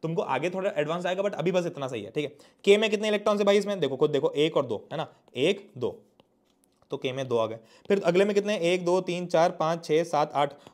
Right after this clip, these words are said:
तो एल वाली शेल में आठ इलेक्ट्रॉन्स है और एन वाली शेल में एक इलेक्ट्रॉन है। ठीक है, तो ये हो गया इसका इलेक्ट्रॉनिक कॉन्फ़िगरेशन। तो हम ऐसे कुछ लिखते हैं इसको कि sodium is equals to ऐसा। अब, अब ध्यान से देखो, इसकी outermost शेल में एक इलेक्ट्रॉन, तो इसको क्या चाहिए, इसको स्टेबल होना है,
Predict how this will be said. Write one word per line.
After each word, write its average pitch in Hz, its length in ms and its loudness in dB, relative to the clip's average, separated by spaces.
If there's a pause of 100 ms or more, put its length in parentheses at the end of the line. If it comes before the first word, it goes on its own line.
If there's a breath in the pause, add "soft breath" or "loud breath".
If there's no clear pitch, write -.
तो 196 60 2 (440)
एल 180 180 8
वाली 190 200 6
शेल 190 180 2
में 190 100 -4
आठ 143 180 0
इलेक्ट्रॉन्स 143 360 -4
है 160 80 -8 (220 loud breath)
और 208 220 4
एन 202 120 2
वाली 190 180 4
शेल 156 160 0
में 202 120 -4
एक 127 220 -2
इलेक्ट्रॉन - 340 -8
है। - 80 -20 (120)
ठीक 160 100 -14
है, 147 60 -8 (180)
तो 165 60 -6
ये 156 160 0
हो 135 80 0
गया 147 80 -2
इसका 147 160 -6
इलेक्ट्रॉनिक 131 400 -4
कॉन्फ़िगरेशन। 110 380 -10
तो 147 100 -8
हम 156 100 -4
ऐसे 147 160 -4
कुछ 156 160 -8
लिखते 131 200 -8
हैं 120 40 -8
इसको 175 160 -6
कि - 360 -12
sodium 143 400 0
is 131 160 -8
equals 117 260 -4
to 202 140 -6
ऐसा। 110 200 -10 (360)
अब, 165 260 0 (280 loud breath)
अब 254 140 6
ध्यान 190 180 2
से 196 80 0
देखो, 165 220 2
इसकी 208 200 0
outermost 185 300 4
शेल 190 100 0
में 196 120 -2
एक 143 180 0
इलेक्ट्रॉन, 139 300 -4 (260 loud breath)
तो 269 100 8
इसको 254 260 0
क्या 277 120 6
चाहिए, 285 240 0
इसको 233 240 0
स्टेबल 247 260 6
होना 233 140 0
है, - 240 -10